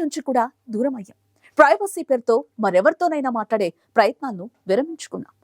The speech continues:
అదో విషాదం అంటున్నారు విశ్లేషకులు. గత కాలం ఎప్పుడూ మధురంగానే ఉండేది. మన ముందు తరాల వారు ఈ మట్టిలోనే పంటలు వేసి రైతులుగా కొనసాగుతూ ఏకంగా నేలమ్మ ఒడిలోనే బతికారు. ఎప్పుడూ మట్టిలోనే ఉంటూ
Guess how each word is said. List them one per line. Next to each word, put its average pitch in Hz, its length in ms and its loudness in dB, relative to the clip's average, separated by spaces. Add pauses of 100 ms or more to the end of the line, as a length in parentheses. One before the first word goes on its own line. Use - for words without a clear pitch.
(200)
అదో 294 200 8 (120)
విషాదం 330 440 2
అంటున్నారు 262 340 -4 (280)
విశ్లేషకులు. - 520 -10 (400)
గత 294 160 8 (120)
కాలం 392 220 4 (100)
ఎప్పుడూ 330 220 0 (220)
మధురంగానే 285 560 -4
ఉండేది. 208 260 -12 (380)
మన 247 100 8 (100)
ముందు 302 260 -2
తరాల 277 320 2
వారు 254 180 4 (360)
ఈ 202 40 0 (100)
మట్టిలోనే 226 500 0 (320)
పంటలు 254 380 2
వేసి 247 260 2 (340)
రైతులుగా 269 420 2 (100)
కొనసాగుతూ 262 560 -4 (400)
ఏకంగా 294 400 0 (340)
నేలమ్మ 269 400 -2 (120)
ఒడిలోనే 233 420 -2
బతికారు. - 340 -10 (380)
ఎప్పుడూ 302 380 6 (160)
మట్టిలోనే 269 420 0 (120)
ఉంటూ 254 180 -2